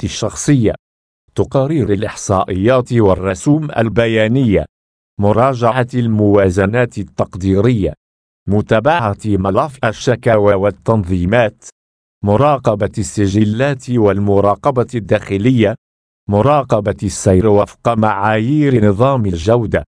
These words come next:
تقييم ومراجعة المشاريع. ثانيًا، المبادئ، مبدأ التكاملية، تكامل الرقابة وأساليبها من الأنظمة واللوائح التنظيمية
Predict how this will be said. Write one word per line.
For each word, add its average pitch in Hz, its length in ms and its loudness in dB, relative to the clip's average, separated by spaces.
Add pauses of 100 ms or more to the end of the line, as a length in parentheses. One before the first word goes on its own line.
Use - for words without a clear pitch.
(520)
تقييم 113 760 -2
ومراجعة 107 800 0
المشاريع. 110 840 0 (560)
ثانيًا، 110 640 -2 (340)
المبادئ، 101 720 2 (460)
مبدأ 104 460 0
التكاملية، 107 1040 0 (320)
تكامل 113 640 0
الرقابة 107 840 -2
وأساليبها 104 1160 0
من 98 200 -4
الأنظمة 123 800 -2
واللوائح 101 880 0
التنظيمية 113 920 0